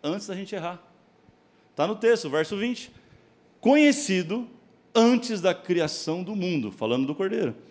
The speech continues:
revelado nesses últimos tempos em favor de vocês. Anota isso no teu coração. O perdão é aquilo que mais nos assemelha a Deus. Quem quer ficar parecido com Jesus aqui, diga amém.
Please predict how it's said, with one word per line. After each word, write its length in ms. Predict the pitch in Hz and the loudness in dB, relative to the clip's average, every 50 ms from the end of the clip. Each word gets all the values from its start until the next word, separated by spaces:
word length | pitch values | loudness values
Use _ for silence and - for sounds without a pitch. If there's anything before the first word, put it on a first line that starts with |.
| - - _ _ - - _ | -20 -20 _ _ -20 -16 _
revelado 1040 | - 120 117 - 170 208 226 240 202 196 214 208 190 160 135 135 139 139 135 143 151 | 0 2 4 6 6 6 6 4 4 2 2 4 4 4 4 4 2 2 -2 -4 -4
nesses 360 | 143 135 127 - - 113 101 98 | -4 -4 -4 -6 -6 -8 -6 -6
últimos 400 | 131 160 - - 185 190 185 - | -6 -6 -6 -8 -10 -10 -10 -8
tempos 600 | - 123 117 117 117 117 - 120 117 - - - | -6 -6 -4 -4 -6 -8 -12 -16 -16 -18 -18 -14
em 140 | - 117 123 | -12 -12 -10
favor 500 | 120 - 120 104 95 95 98 104 110 117 117 - _ _ _ _ _ _ _ _ _ _ - | -8 -6 -6 -6 -6 -4 -4 -4 -6 -6 -10 -18 _ _ _ _ _ _ _ _ _ _ -20
de 280 | - 90 92 113 127 139 | -20 -14 -8 -6 -6 -6
vocês. 760 | 127 120 113 104 101 - - - 107 95 92 82 - - _ _ _ _ _ _ _ _ - | -6 -6 -8 -8 -10 -10 -10 -8 -8 -8 -8 -8 -12 -20 _ _ _ _ _ _ _ _ -14
Anota 540 | 110 113 113 123 139 156 160 160 - 143 147 | -10 -8 -6 -4 -4 -4 -6 -6 -6 -6 -6
isso 140 | 143 143 | -6 -6
no 60 | 143 131 | -8 -8
teu 120 | 135 127 | -8 -8
coração. 580 | 127 127 117 110 107 - - - 110 101 95 - - - _ _ - | -6 -6 -6 -6 -6 -8 -10 -10 -10 -10 -10 -12 -18 -20 _ _ -14
O 120 | 110 110 | -14 -14
perdão 760 | 107 _ _ - 143 143 135 117 107 107 117 123 131 135 131 | -14 _ _ 0 2 2 2 0 -2 -4 -2 -2 -2 -2 -2
é 40 | 123 | -4
aquilo 360 | 117 117 - - - 131 131 | -6 -8 -10 -10 -10 -10 -10
que 200 | 123 - - 123 | -10 -10 -8 -6
mais 600 | 110 107 104 104 110 123 139 156 165 170 170 - | -4 -2 -2 -2 -2 -2 -2 -2 -2 -2 -4 -4
nos 160 | 151 143 123 135 | -6 -6 -4 -4
assemelha 840 | 131 131 - - 117 110 104 98 104 110 113 113 113 117 117 120 113 _ _ _ _ _ _ _ _ _ _ | -6 -6 -6 -6 -4 -4 -4 -4 -6 -6 -6 -6 -8 -8 -10 -10 -14 _ _ _ _ _ _ _ _ _ _
a 100 | - 92 | -6 -6
Deus. 560 | 82 87 90 85 78 - - - - - _ _ _ _ _ _ _ _ _ _ _ _ _ _ _ _ _ _ _ _ _ _ _ _ _ _ _ | -6 -6 -8 -10 -10 -12 -18 -20 -20 -20 _ _ _ _ _ _ _ _ _ _ _ _ _ _ _ _ _ _ _ _ _ _ _ _ _ _ _
Quem 120 | - 131 | -8 -6
quer 120 | 131 135 123 | -6 -6 -6
ficar 160 | - - 117 | -8 -8 -8
parecido 460 | - 117 107 104 98 - - 110 107 | -6 -4 -4 -4 -6 -8 -8 -10 -10
com 160 | - - 110 | -8 -8 -8
Jesus 280 | 98 104 95 95 95 101 | -8 -6 -8 -8 -8 -8
aqui, 180 | 101 95 101 98 | -10 -10 -12 -12
diga 220 | 92 95 90 92 | -10 -8 -8 -6
amém. 240 | 92 92 90 82 | -6 -6 -8 -8